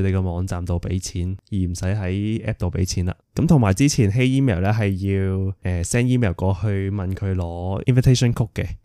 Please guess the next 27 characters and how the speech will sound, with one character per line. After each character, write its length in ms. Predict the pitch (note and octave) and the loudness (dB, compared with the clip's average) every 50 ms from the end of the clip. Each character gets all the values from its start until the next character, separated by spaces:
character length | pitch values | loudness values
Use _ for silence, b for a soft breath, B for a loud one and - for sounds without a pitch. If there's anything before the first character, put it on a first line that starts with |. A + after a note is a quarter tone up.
| _ | _
噉 200 | - B2+ C3+ G#2+ | 0 2 4 4
而 40 | G2 | 4
家 320 | - B2 A#2+ A#2 A#2+ A#2+ | 4 4 6 6 4 4
C 160 | A#2+ - - B2 | 4 2 2 2
E 160 | B2 B2+ A#2+ | 2 2 2
OJason 640 | - B2 B2 A#2+ B2 B2+ - B2+ B2+ - B2+ A#2+ B2+ | 2 2 2 2 2 4 4 4 4 4 4 2 0
Fried 400 | - - B2+ A#2 A2 A2+ - A#2 | 0 0 0 2 2 2 2 2
呢， 80 | A#2 A2+ | 2 2
都 220 | - A#2+ A2+ A#2 | 2 0 0 0
講 200 | - G2+ F#2 G2+ | 0 -2 -2 0
咗 220 | G2 F#2+ F#2 F#2+ | 0 0 -2 -2
話， 260 | F#2+ F#2+ F#2 F2+ F2 - - - - | -2 -2 -4 -4 -4 -6 -8 -4 -2
亦 80 | - | 0
都 220 | G2 - C#3 C#3 C3+ | 4 4 4 4 4
唔 80 | A#2+ | 4
使 140 | F#2 - G2+ | 4 4 4
有 80 | G#2+ G2+ | 4 4
呢 60 | G2+ | 4
個 100 | A2+ A#2 | 4 4
申 180 | - - A#2+ A#2+ | 4 2 2 2
請 160 | - G#2+ G2+ | 2 2 0
code 160 | - - G2+ | 0 0 0
呢， 60 | A#2+ | 0
都 120 | B2 - A2+ | 0 0 0
可 140 | G#2+ G#2 | 0 2
以 140 | G#2+ G2+ G2 | 2 2 2
去 500 | F#2+ G2 F#2+ F#2 F#2 F#2 F#2 F#2+ F#2+ F#2+ | 2 2 2 2 2 2 0 0 -2 -4